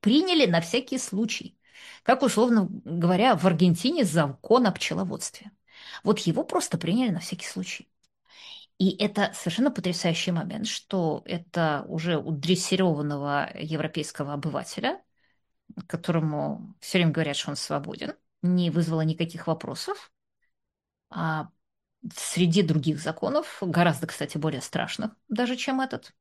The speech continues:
А, потому что, что самое страшное в этом законе? Самое страшное в этом законе — это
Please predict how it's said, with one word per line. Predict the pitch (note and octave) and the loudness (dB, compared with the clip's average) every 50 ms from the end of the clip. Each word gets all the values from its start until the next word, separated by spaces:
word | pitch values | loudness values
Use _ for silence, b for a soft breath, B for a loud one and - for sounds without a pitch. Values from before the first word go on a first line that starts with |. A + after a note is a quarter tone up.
| _ _ _ _ _ _ _ _ _ _ _ _ _ _ _ _ _ | _ _ _ _ _ _ _ _ _ _ _ _ _ _ _ _ _
А, | - F3+ F#3+ F#3+ F#3+ F3+ F3+ | 0 2 4 4 6 4 4
потому | - F#3+ F#3+ - G3 F#3+ G3+ A3 | 4 2 2 4 4 6 6 6
что, | A3 - - - G#3 G3 F#3 D3+ - | 4 2 -2 0 0 0 0 0 -2
что | - - - E4 | -4 -2 -2 0
самое | D#4 - B3 G3 E3 E3 | 0 2 2 2 2 2
страшное | - - D4+ D4+ - - D3+ | 2 2 2 2 0 -2 -4
в | C#3 | -4
этом | - - A#2+ | -6 -8 -10
законе? | - - - - - - - _ _ _ _ _ _ _ _ - | -10 -10 -12 -14 -16 -18 -18 _ _ _ _ _ _ _ _ -4
Самое | - - G#3 F3+ D#3+ B2+ D#3 | 2 4 4 4 4 0 -2
страшное | - - - D#3+ - - - - | -4 -4 -4 -4 -4 -6 -8 -10
в | - | -12
этом | - - - - | -12 -12 -12 -10
законе — | - G#3 G#3 - A4 A#4 G#4+ - - | -10 -8 -6 -4 -4 -4 -4 -6 -8
это | - B3+ - - - - | -10 -10 -6 -6 -6 -6